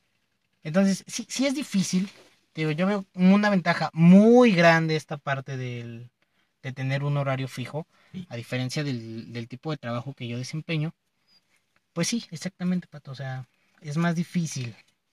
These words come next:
Speaker 1: adecuar a tu cuerpo con horarios en los que estás tambaleando de arriba abajo, en los que un día vas muy temprano en la mañana y otros vas muy, pues, ya en la tarde. Este, pues sí, es,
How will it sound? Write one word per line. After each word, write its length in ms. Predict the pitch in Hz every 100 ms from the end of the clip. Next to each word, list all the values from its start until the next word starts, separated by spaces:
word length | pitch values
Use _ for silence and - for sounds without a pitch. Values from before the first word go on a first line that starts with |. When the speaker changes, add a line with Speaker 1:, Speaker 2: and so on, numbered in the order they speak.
| _ _ _ _ _ _ _
Speaker 1:
adecuar 380 | 117 127 123 147
a 60 | 156
tu 120 | 151
cuerpo 360 | 160 151 -
con 200 | 131 123 123
horarios 340 | 123 127 139
en 60 | 127
los 120 | 113
que 80 | -
estás 240 | - 123
tambaleando 480 | - 131 123 131 127
de 80 | 113
arriba 220 | - 131
abajo, 360 | 139 170 170 156
en 60 | 123
los 140 | 113
que 80 | -
un 60 | 123
día 120 | 131
vas 220 | 127 127
muy 180 | 139 135
temprano 280 | 143 151 160
en 60 |
la 40 | 170
mañana 560 | 175 196 190 185 185 190 - _ _ _ _
y 100 | -
otros 260 | 135 139 131
vas 220 | 135 127 -
muy, 640 | 139 143 139 135 127 120 - -
pues, 120 | 127
ya 100 | 135
en 60 | 139
la 60 |
tarde. 320 | 147 180 170 196 _ _ _ _ _ _ _ _ -
Este, 220 | 131 -
pues 180 | - 135
sí, 80 | 127 -
es, 340 | - 143 -